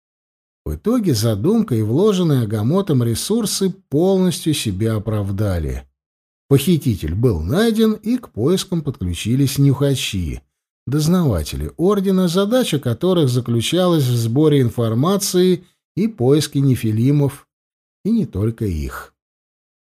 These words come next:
И теперь Агамот был близок к своей мечте как никогда,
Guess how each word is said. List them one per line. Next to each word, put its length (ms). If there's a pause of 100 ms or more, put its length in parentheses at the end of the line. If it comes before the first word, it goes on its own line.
(460)
И 120
теперь 420
Агамот 640
был 220
близок 640
к 100
своей 440
мечте 480
как 280
никогда, 840